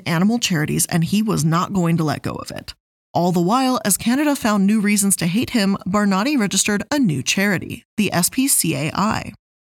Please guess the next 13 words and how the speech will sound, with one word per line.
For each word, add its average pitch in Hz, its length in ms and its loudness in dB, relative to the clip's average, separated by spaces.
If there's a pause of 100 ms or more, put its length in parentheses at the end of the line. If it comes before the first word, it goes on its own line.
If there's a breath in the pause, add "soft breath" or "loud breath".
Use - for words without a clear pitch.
(600)
And 233 400 2
he 226 280 0
did 262 180 2
it 277 180 0
all 196 440 0
with 175 160 0
some 208 340 2
equally 165 420 -2
disgusting 165 520 -2
friends. 160 520 -2 (380)
A 262 60 0
two 302 120 2
thousand 320 300 0